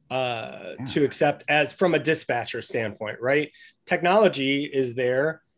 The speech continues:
Speaker 1: We, we should be able to handle it and accommodate for it. You know,
Speaker 2: Right.
Speaker 1: dispatchers, dispatchers traditionally don't like change. So when you throw something new at 'em, they're like,
Speaker 2: Neither do cops. Neither do cops.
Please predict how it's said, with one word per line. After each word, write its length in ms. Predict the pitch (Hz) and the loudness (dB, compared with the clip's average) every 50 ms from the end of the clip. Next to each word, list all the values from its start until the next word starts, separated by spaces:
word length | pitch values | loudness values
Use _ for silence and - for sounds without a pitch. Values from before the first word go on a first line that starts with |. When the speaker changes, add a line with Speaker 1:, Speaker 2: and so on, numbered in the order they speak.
| _ _ _ _ | _ _ _ _
Speaker 1:
We, 180 | 135 143 147 | -4 -4 -2
we 120 | 135 139 143 | -2 -2 -4
should 200 | - - 180 147 | -4 -4 -4 -2
be 100 | 160 151 | -2 -2
able 180 | 143 131 131 | 0 0 -2
to 100 | 117 123 | -4 -6
handle 400 | 110 139 151 147 139 127 117 117 117 | -6 -4 -4 -2 -2 -4 -4 -6 -6
it 260 | 117 131 - - _ - | -6 -6 -8 -10 _ -6
and 400 | - 117 117 117 120 120 117 - - _ | -6 -4 -4 -4 -6 -8 -8 -12 -12 _
accommodate 640 | 120 110 - - 143 135 131 120 120 113 110 110 | -10 -8 -4 -2 0 0 2 2 2 0 -2 -4
for 240 | - - 110 107 120 | -6 -4 -4 -2 -2
it. 80 | 123 - - | -4 -4 -4
You 100 | 127 117 | -4 -2
know, 200 | 113 110 113 117 | -2 -2 -4 -4
Speaker 2:
Right. 140 | 117 117 | -6 -6
Speaker 1:
dispatchers, 760 | - 131 120 - 110 123 113 110 - - 123 117 117 - - - _ _ _ _ _ _ _ | -6 -6 -4 -2 -2 -2 -2 -4 -4 -4 -4 -4 -4 -6 -10 -16 _ _ _ _ _ _ _
dispatchers 540 | - 175 170 - 185 175 165 - 170 151 - | 0 0 2 4 2 2 2 2 -2 -2 -2
traditionally 520 | - 175 156 156 151 - - 156 151 147 | -2 0 2 2 2 2 2 4 4 4
don't 220 | 139 147 147 147 139 | 4 4 2 2 2
like 180 | 147 151 147 | 2 0 0
change. 460 | - - 139 123 120 117 123 - - - | 0 -2 0 0 -2 -2 -6 -8 -8 -2
So 180 | - 131 131 | 0 0 0
when 180 | 127 123 135 131 | 0 0 -2 -4
you 80 | 127 | -4
throw 200 | - - 147 135 | -2 -2 0 0
something 360 | 127 - - 135 117 - 127 123 | 0 -2 -4 -6 -6 -6 -4 -2
new 200 | 139 143 131 123 | 0 0 0 0
at 160 | 120 120 127 | -2 -4 -4
'em, 100 | 127 127 | -4 -4
they're 140 | 127 123 - | -4 -2 -2
like, 140 | - - | 0 4
Speaker 2:
Neither 120 | 113 123 131 | 4 6 6
do 120 | 127 147 | 6 4
cops. 440 | 139 160 147 131 113 113 - - - | 4 4 4 4 4 0 -2 -6 -2
Neither 200 | 110 104 104 110 | 0 0 2 2
do 100 | 107 127 | 2 2
cops. 300 | - 98 87 85 - - | 2 0 0 0 0 -2